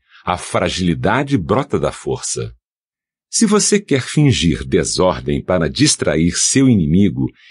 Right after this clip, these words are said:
e convencê-lo, primeiro tem que organizar a ordem, porque só assim uma desordem artificial poderá ser criada. Se você quiser fingir covardia para conhecer a estratégia de seu inimigo,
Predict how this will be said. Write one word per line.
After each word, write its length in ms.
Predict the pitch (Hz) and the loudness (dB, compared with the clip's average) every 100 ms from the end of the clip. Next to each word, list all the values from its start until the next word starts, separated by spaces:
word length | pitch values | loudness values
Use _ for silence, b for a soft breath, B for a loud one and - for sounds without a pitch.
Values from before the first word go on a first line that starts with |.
| b | b
e 120 | 127 | 0
convencê-lo, 800 | - 143 104 69 - 98 80 64 - _ _ - | 2 2 0 -2 0 2 2 -2 -8 _ _ -2
primeiro 380 | 190 190 196 | 2 2 2
tem 260 | - 113 127 | 0 0 0
que 140 | 127 | 2
organizar 640 | 120 95 104 95 - 101 120 | 2 2 2 2 0 0 2
a 80 | 76 | 2
ordem, 500 | 64 64 60 62 - _ _ - | -2 -4 -6 -6 -8 _ _ -4
porque 300 | 82 - - | -4 0 -2
só 280 | - 107 143 | 0 0 0
assim 440 | - - 107 143 b b | 0 2 2 0 b b
uma 280 | - 101 101 | 0 2 2
desordem 760 | 80 151 123 67 85 73 76 80 | 2 0 2 2 0 2 0 2
artificial 960 | 117 123 - 101 - 85 - 76 80 | 0 -2 -6 -4 -2 -2 0 0 0
poderá 320 | - 98 87 | 0 0 2
ser 260 | 76 - 73 | -2 -4 -4
criada. 560 | - 69 57 50 58 - _ _ _ _ _ _ _ B B B | 0 0 -2 -6 -8 -10 _ _ _ _ _ _ _ B B B
Se 160 | B 98 | B 0
você 280 | 92 90 113 | 2 2 0
quiser 380 | - 78 95 82 | 0 0 0 0
fingir 600 | 113 95 - 92 113 - | 0 2 2 2 0 0
covardia 840 | 107 78 78 67 69 113 160 92 | -2 0 -2 -4 -2 2 2 2
para 220 | 87 80 | 0 -2
conhecer 520 | - 87 76 - 82 | 0 0 0 0 2
a 60 | 85 | 0
estratégia 760 | - - 82 - - 117 85 78 | 0 -4 -6 -2 0 0 0 -2
de 100 | 64 | -2
seu 180 | - | 0
inimigo, 580 | 82 80 80 147 101 82 | 2 4 4 4 2 0